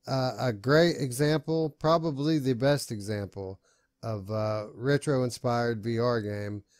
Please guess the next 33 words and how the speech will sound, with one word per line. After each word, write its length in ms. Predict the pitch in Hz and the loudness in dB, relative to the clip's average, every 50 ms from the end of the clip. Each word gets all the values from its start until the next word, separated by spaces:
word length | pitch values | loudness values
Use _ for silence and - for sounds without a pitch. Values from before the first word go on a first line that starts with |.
| _ _ _ _ _ - | _ _ _ _ _ 4
cult 360 | - 165 190 196 147 120 - | 6 6 6 6 4 0 -2
classic. 840 | - - 135 131 135 139 139 131 - - 120 110 95 - _ - _ _ _ _ _ _ _ _ _ _ _ - | -6 0 2 2 4 4 4 2 0 -2 -4 -6 -6 -8 _ -20 _ _ _ _ _ _ _ _ _ _ _ -10
Uh, 600 | 113 113 110 110 107 107 107 110 110 110 104 101 90 _ _ _ _ _ _ _ _ - | -8 -6 -4 -2 -2 -2 -2 -4 -4 -6 -8 -10 -12 _ _ _ _ _ _ _ _ -4
you 100 | 156 156 | -2 2
know, 160 | 143 131 123 | 4 4 4
some 260 | 117 - 156 160 175 165 | 4 4 2 2 4 2
would 140 | 143 131 | 2 2
even 220 | 131 127 117 120 110 | 2 0 0 -2 -2
say 240 | - 131 123 123 120 | 0 0 0 2 2
a 40 | |
religious 480 | 113 110 110 117 127 120 123 123 113 - | 0 0 -2 -2 -2 -4 -6 -8 -8 -8
experience. 600 | 107 98 - - - 139 139 131 117 101 - 120 | -10 -10 -10 -6 -4 -4 -2 -2 -4 -4 -4 -2
I've 140 | 113 110 107 | -2 -2 -2
heard 200 | 123 131 127 110 | -2 -4 -2 -2
that 240 | 113 107 95 - 113 | -4 -4 -4 -6 -6
more 240 | 113 110 117 120 | -4 -2 0 0
than 160 | 117 110 107 104 | 0 -2 -4 -4
once. 500 | 107 113 120 113 110 98 - - - - _ _ _ _ _ _ - | -2 -2 -2 -4 -4 -8 -10 -12 -14 -14 _ _ _ _ _ _ -8
You 80 | 113 | -4
know, 180 | 110 104 104 104 | -4 -2 -2 -2
not 240 | 110 123 131 127 117 | 0 0 0 0 0
my 240 | 135 143 160 160 147 | 0 2 4 4 4
words, 560 | 123 110 107 104 104 104 98 104 - - - _ _ _ _ _ _ _ _ - | 2 2 0 -2 -4 -6 -8 -8 -12 -12 -12 _ _ _ _ _ _ _ _ -16
but 400 | 101 98 110 107 104 101 101 107 | -8 -4 -2 0 0 -2 -2 -4
I 240 | 107 107 110 110 120 | -4 -2 0 2 2
have 180 | 127 131 123 | 2 2 2
heard 220 | 123 127 123 113 - | 0 0 -2 -2 -2
people 260 | - 127 98 101 101 | -4 -4 -4 -4 -8
say 220 | - - 120 120 | -4 -2 -2 -2
that 180 | 117 110 98 92 | 0 -2 -4 -6
about 280 | 90 90 87 87 - - | -6 -8 -10 -12 -12 -16
this 180 | 92 90 - | -20 -20 -18
game. 320 | - 95 95 90 - 98 | -18 -18 -16 -16 -18 -18